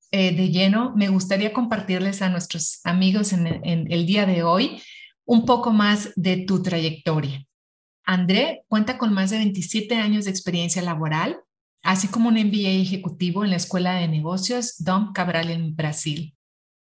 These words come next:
Ha desarrollado una parte fundamental de su carrera en roles de consultoría y ventas en diferentes líneas de negocio en Brasil, Estados Unidos y México. En la parte personal, disfruta viajar con su familia, salir de fiesta con amigos y familiares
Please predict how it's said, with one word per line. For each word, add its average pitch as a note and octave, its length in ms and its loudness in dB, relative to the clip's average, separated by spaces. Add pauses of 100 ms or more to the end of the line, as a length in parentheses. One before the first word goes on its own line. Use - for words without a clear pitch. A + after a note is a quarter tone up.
Ha G#3+ 100 4
desarrollado A#3+ 600 0
una G#3+ 340 0
parte A3+ 320 -2
fundamental G3+ 480 0
de G3 100 -2
su F#3+ 140 -4
carrera F3+ 340 -4
en F#3+ 160 4
roles F#3+ 340 -2
de G3 120 -4
consultoría F3+ 1040 -2
y E3+ 100 -2
ventas F#3+ 460 -2
en F#3+ 80 0
diferentes E3+ 480 -4
líneas F3+ 340 -2
de E3+ 80 -4
negocio D#3 420 -4
en E3 60 -4
Brasil, F3+ 560 -4
Estados E3 540 -4
Unidos F#3+ 480 -2
y F3+ 100 0
México. - 640 -6 (1500)
En F3+ 80 2
la E3 140 2
parte D#3+ 240 -2
personal, A#3 480 0
disfruta F#3+ 360 0
viajar F#3 340 -2
con G3+ 120 -2
su F#3 160 -4
familia, G#3 540 0
salir F3 260 -4
de E3 80 -4
fiesta E3 340 -6
con E3 140 -6
amigos F#3+ 460 -2
y E3 80 -6
familiares F3 580 -4